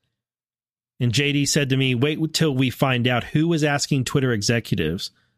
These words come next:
to censor the president of the United States before the election." And so I replied, "Hmm, who hates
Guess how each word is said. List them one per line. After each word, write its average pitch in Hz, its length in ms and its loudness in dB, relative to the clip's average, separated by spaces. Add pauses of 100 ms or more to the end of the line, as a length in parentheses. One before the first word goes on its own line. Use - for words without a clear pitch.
to - 120 -2
censor 143 480 0
the 139 120 0
president 117 560 0
of 110 160 0
the 110 80 2
United 101 400 0
States 85 400 -2
before 104 340 -2
the 98 120 0
election." 139 460 -2 (2000)
And 120 120 -2
so 131 180 2
I 117 60 2
replied, 113 480 2
"Hmm, 131 540 0 (220)
who 170 300 2
hates - 720 -2